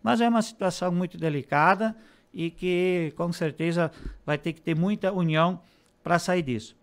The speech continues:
E aí, quando eu falei de fundo de reserva,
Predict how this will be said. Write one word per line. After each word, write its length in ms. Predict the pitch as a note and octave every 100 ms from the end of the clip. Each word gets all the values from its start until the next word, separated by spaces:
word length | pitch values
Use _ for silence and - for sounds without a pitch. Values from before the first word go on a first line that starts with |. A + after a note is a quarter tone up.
| _
E 100 | C#3+
aí, 160 | D#3 E3
quando 360 | - F#3+ A3+ G#3+
eu 100 | F3+
falei 360 | E3+ E3 E3+
de 140 | C#3+ C3+
fundo 340 | E3+ G3 F#3+
de 120 | F#3+
reserva, 580 | F#3+ F3 D3+ D3 A#2+